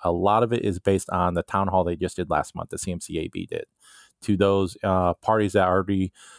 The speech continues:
registered and, and notified of, you know, whether they're provisional C three P Os, they're provisional assessors, they've signed up to be certified assessors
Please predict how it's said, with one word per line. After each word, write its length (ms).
registered 800
and, 140
and 340
notified 460
of, 120
you 60
know, 180
whether 260
they're 100
provisional 360
C 180
three 180
P 280
Os, 400
they're 100
provisional 380
assessors, 760
they've 160
signed 280
up 160
to 100
be 420
certified 520
assessors 520